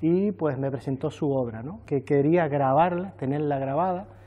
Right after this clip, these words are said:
porque Domingo el Colorado ya la había interpretado con una orquesta para cuerdas, pero no tenía grabación. Yo hice todas las fotocopias y la verdad que cuando lo vi delante de mí digo: "Dios mío, qué locura, ¿no? Qué, qué cabeza, ¿no? Qué cabeza pensante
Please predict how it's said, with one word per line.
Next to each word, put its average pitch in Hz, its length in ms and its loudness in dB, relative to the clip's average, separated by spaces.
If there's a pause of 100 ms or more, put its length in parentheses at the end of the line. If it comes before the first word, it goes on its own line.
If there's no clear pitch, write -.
(360)
porque 139 240 0
Domingo 143 340 2
el 151 60 -4
Colorado 143 340 0
ya 151 140 2
la 143 80 0
había 143 140 -2
interpretado 170 840 -2
con 135 260 -6
una 135 180 -4
orquesta 139 760 -2
para 143 200 -2
cuerdas, 175 380 -4
pero 165 160 -4
no 165 160 -4
tenía 151 520 -4
grabación. 135 580 -4 (720)
Yo 151 160 4
hice 170 160 2
todas 180 140 6
las 170 100 2
fotocopias 190 500 2
y 180 60 0
la 156 80 4
verdad 151 140 4
que 175 60 4
cuando 160 220 4
lo 147 80 6
vi 165 120 8
delante 196 320 4
de 190 80 2
mí 214 180 4
digo: 156 480 2 (140)
"Dios 143 260 0
mío, 196 240 0
qué 190 100 -4
locura, 165 460 -2
¿no? 208 240 -10 (160)
Qué, 127 480 -10 (200)
qué 151 140 -4
cabeza, 160 640 -6
¿no? 175 220 -10
Qué 165 80 -6
cabeza 151 320 -6
pensante 180 760 -4